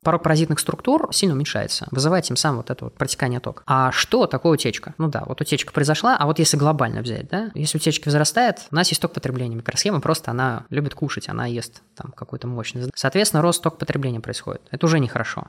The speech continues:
для любой микросхемы там в условиях космоса. Ну как, у вас растет ток, это у вас есть, во-первых, предельное значение тока потребления, во-вторых, у вас, э, если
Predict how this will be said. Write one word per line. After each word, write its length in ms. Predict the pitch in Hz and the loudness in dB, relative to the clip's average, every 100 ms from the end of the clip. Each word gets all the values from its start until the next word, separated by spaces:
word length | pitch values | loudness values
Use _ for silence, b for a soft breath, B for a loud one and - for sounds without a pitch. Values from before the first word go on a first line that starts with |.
| _ | _
для 100 | 127 | -6
любой 160 | 127 131 | -2 -2
микросхемы 540 | 123 127 - 202 170 | -2 -4 -4 -2 -2
там 160 | - 113 | -2 -6
в 40 | |
условиях 280 | 117 135 123 | -6 -4 -6
космоса. 480 | - - - - - | -6 -8 -8 -12 -12
Ну 360 | - 131 123 120 | -4 0 0 0
как, 340 | - 110 - - | -2 -4 -4 -12
у 400 | - - - 120 | -10 -8 -8 -2
вас 240 | 123 - | 0 2
растет 320 | 120 - 131 | 0 0 0
ток, 280 | - 247 - 123 | 2 2 2 -4
это 640 | 120 - 139 - 131 123 | -4 -4 -6 -2 0 0
у 80 | 127 | 2
вас 300 | 156 - - | 2 2 0
есть, 240 | 143 151 | 0 0
во-первых, 220 | 143 156 | 0 0
предельное 320 | 151 147 123 117 | 2 0 0 0
значение 340 | 123 - 123 | -4 -4 -4
тока 140 | 131 | -6
потребления, 560 | - 147 160 277 196 127 | -4 -2 0 0 -2 -4
во-вторых, 580 | - - 139 165 190 - | -6 0 2 4 2 -2
у 340 | 127 120 - 127 | -2 0 -2 0
вас, 440 | 147 151 - - | 2 4 2 0
э, 200 | 131 131 | 0 0
если 400 | 151 151 139 127 | 2 2 2 0